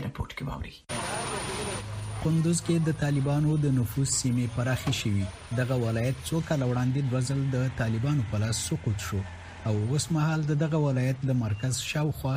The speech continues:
Speaker 2: ښاري سیمو کې د طالبانو موجودیت د اندېښنې وړ دی. د ناټو تر چتر لاندې د افغانستان په شمالي ولایتونو کې د جرمني عسکر له افغان ځواکونو سره د تجهیز، نظامي زده کړو او امنیتي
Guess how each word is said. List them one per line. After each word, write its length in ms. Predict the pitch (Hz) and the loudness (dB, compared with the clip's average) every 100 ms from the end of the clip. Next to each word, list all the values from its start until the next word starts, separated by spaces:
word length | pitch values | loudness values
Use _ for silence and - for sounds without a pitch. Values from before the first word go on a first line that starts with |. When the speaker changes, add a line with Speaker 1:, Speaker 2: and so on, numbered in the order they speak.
| - | 0
Speaker 2:
ښاري 300 | 113 110 147 - | 0 0 0 2
سیمو 200 | 147 117 117 | 0 0 0
کې 100 | 135 123 | 0 0
د 100 | 104 | 0
طالبانو 480 | 107 107 107 143 147 139 | 0 2 2 2 2 2
موجودیت 540 | 120 104 104 104 117 - | 2 2 2 2 0 -2
د 20 | 123 | -2
اندېښنې 480 | 107 101 101 - 113 113 | 0 0 -2 -2 0 0
وړ 160 | 113 92 90 | 0 0 -2
دی. 120 | 95 101 - - - - - - - 135 | -2 -4 -8 -18 -20 -20 -20 -20 -6 0
د 180 | 143 147 | 2 4
ناټو 260 | 156 151 190 190 | 2 2 2 0
تر 140 | 175 143 - | 2 -2 0
چتر 280 | 175 170 139 | -2 0 0
لاندې 320 | 143 147 151 | 2 2 2
د 80 | 147 113 | 0 0
افغانستان 580 | - 127 113 - 147 147 | 0 0 0 0 0 0
په 180 | 151 147 - | 0 0 0
شمالي 340 | 117 120 147 160 | 0 2 2 2
ولایتونو 500 | 113 107 104 135 143 | 2 0 0 0 0
کې 240 | 143 147 139 | 2 0 2
د 160 | 120 104 | 2 2
جرمني 400 | 110 110 117 160 123 | 2 2 2 2 2
عسکر 340 | - - 139 139 | 0 0 -2 0
له 80 | 107 | 0
افغان 340 | 101 104 131 127 | -2 -2 0 0
ځواکونو 380 | 113 101 160 170 139 | 0 0 2 2 2
سره 220 | 151 156 - - - - 127 | 2 0 -2 -10 -16 -2 2
د 160 | 123 107 113 | 2 2 0
تجهیز، 500 | 104 107 160 170 151 - 123 | 0 2 4 4 0 -2 0
نظامي 420 | 117 107 110 151 147 | 2 2 2 2 2
زده 140 | 156 147 | 0 0
کړو 120 | 151 143 | 0 2
او 120 | 127 | 2
امنیتي 480 | 113 110 110 101 175 | 2 2 2 0 0